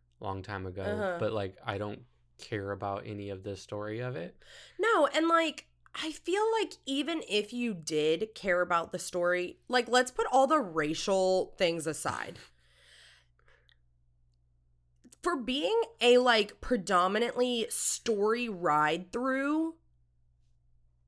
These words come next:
Speaker 2: th-, you could not follow the story in that ride.
Speaker 1: No.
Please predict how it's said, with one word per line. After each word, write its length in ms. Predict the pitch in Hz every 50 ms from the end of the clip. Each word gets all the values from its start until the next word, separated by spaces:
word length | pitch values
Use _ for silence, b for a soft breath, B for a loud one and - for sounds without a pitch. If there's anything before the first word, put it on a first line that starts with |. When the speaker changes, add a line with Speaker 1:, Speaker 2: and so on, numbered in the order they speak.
| _ _ _ _ _ -
Speaker 2:
th-, 120 | 254 240
you 140 | 262 320 403
could 220 | 381 - - - 453
not 300 | 359 311 302 330 311 -
follow 320 | - 302 311 320 330 320 262
the 100 | 220 240
story 480 | - - - 294 294 285 254 214 175
in 100 | 165 156
that 200 | 160 156 139 151
ride. 460 | 170 190 196 175 131 - 60 - 160 - _ -
Speaker 1:
No. 180 | 123 107 92